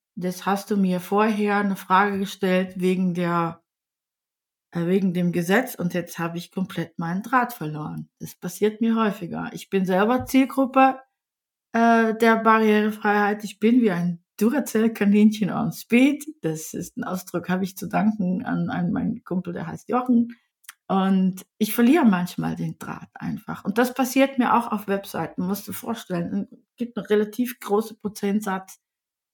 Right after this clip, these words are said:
Leuten, die wie ich kognitive Einschränkungen haben. Äh, ich bin sehr schnell abgelenkt und ich komme auf eine Webseite und ich finde nicht sofort, was ich brauche.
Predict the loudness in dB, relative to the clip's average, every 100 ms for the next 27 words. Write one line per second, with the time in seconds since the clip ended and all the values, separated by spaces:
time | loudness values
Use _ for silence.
0 | _ 0 2 2 -2 -2 -2 -4 -8 -10
1 | -6 -6 -4 -6 0 0 0 -2 -2 -2
2 | -4 -4 -4 0 0 4 4 4 4 2
3 | 2 -2 -4 -8 _ _ -10 -10 -6 2
4 | 2 6 6 6 4 2 2 2 4 4
5 | 4 2 4 6 6 4 2 -2 -4 -2
6 | 4 6 6 4 2 2 0 0 -2 -2
7 | -2 -6 -6 0 2 4 0 -2 -2 -2
8 | -4 -6 -4 -6 -8 -14 -4 -2 -2 -6
9 | -16